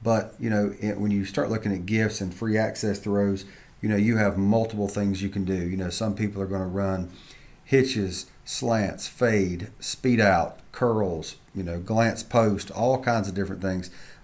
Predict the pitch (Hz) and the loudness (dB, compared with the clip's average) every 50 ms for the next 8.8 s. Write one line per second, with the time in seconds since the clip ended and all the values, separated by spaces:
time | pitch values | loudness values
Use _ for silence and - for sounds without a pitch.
0 | - - 107 120 139 135 - 135 123 - - 123 110 110 - 110 95 101 98 87 | -8 0 0 0 2 2 0 -2 -2 -2 0 0 0 2 0 0 0 0 0 0
1 | - - 123 113 98 107 101 98 95 92 104 107 104 107 95 - - 120 107 107 | 0 0 0 0 0 0 0 -2 -2 -2 -2 -2 -2 -2 -4 -2 0 0 0 2
2 | 101 95 92 82 - - - - - 95 104 113 123 135 117 101 87 82 80 92 | 0 -2 -4 -6 -6 -8 -8 -6 -4 0 0 2 2 4 2 2 2 2 0 -2
3 | - - - - - - - - - - - - - - - - 107 104 101 95 | -4 -8 -12 -16 -20 -20 -20 -20 -20 -20 -20 -16 -12 -12 -6 -2 0 2 2 2
4 | - - - 107 110 104 107 113 110 104 - - 110 98 90 82 78 80 - - | 0 0 0 0 0 0 0 0 -2 -2 -2 0 0 0 0 -2 -4 -6 -8 -10
5 | - - - - - - - - - 92 90 90 95 98 95 - - - - 95 | -14 -18 -18 -18 -18 -18 -18 -12 -8 -4 -2 0 0 0 0 -2 -8 -8 -4 -4
6 | 98 92 92 92 90 90 101 107 110 107 104 104 101 - 110 98 98 98 95 98 | -2 -2 -2 -2 -2 0 0 2 2 4 2 2 0 -2 -2 0 0 0 0 0
7 | 101 101 95 - - 107 95 85 - 95 82 92 98 95 95 90 87 - - - | -4 -4 -4 -2 0 0 0 0 -2 -4 -2 0 0 2 0 0 -2 -8 -14 -20
8 | - - - - 104 104 101 - - 123 123 117 104 101 101 98 | -20 -20 -6 -2 0 0 0 0 -2 -4 -4 0 0 0 0 0